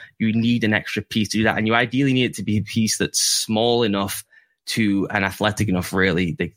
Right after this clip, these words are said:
can be big, I guess, to move and flow to the second level really, really fast, particularly if they're coming off the end or in that wing position,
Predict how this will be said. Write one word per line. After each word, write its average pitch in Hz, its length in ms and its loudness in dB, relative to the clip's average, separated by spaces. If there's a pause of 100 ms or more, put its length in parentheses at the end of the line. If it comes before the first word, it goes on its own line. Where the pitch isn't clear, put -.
can - 80 -2
be 78 100 0
big, 92 200 -2
I 76 140 -2
guess, 82 340 -2 (800)
to 107 280 0
move 117 400 0
and 110 160 -2
flow 107 380 0
to - 80 -12
the 95 100 -2
second 98 460 0
level 90 280 0
really, 85 380 0
really 87 420 0
fast, - 440 -2
particularly 101 260 0
if 98 60 -2
they're 87 160 2
coming 90 400 0
off 95 180 -4
the 95 200 -2
end 95 300 2
or 98 120 0
in 85 260 -2
that 85 260 -2
wing 95 300 0
position, 110 580 0